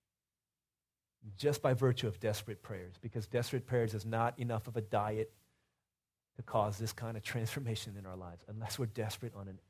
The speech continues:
on a daily basis for more of Him in our lives. And the earliest African converts, when they first became Christians in the jungles of Africa, they so believed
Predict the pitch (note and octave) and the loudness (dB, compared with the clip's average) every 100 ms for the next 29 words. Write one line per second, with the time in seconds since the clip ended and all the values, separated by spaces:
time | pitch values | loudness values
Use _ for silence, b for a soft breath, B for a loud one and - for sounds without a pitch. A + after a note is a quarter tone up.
0 | _ G2+ G2 F2+ G#2+ A2+ A2+ G2+ G2 G2+ | _ -10 -8 -2 0 2 0 -4 -6 -8
1 | - F#2 F#2+ F2+ F2 G2+ F#2 E2+ E2+ D#2 | -12 -10 -8 -8 -10 -14 -14 -14 -14 -16
2 | E2 _ _ _ _ _ _ _ _ _ | -20 _ _ _ _ _ _ _ _ _
3 | _ - B2+ C3+ D3 D#3 C#3 C3 C3 C3+ | _ 2 10 12 12 12 12 10 8 6
4 | C3 B2+ B2 B2+ A#2+ A#2+ A2+ A2 C3+ C3 | 4 6 6 6 4 4 4 4 4 4
5 | C3+ B2 B2+ A2 B2+ A2+ - F2 F2 - | 4 2 2 2 0 0 -2 -6 -12 -20
6 | _ _ _ _ _ _ _ A#2 A2+ A2 | _ _ _ _ _ _ _ -6 0 4
7 | B2 B2 A#2 A#2 A2+ A#2 A2 - F2 b | 6 6 4 4 4 4 2 -6 -8 b
8 | b - C3+ B2+ - - A3+ A#3+ B3+ B3+ | b 6 8 8 6 8 12 12 12 12
9 | G#3 A3+ A#3 A3+ F3 | 12 12 10 10 8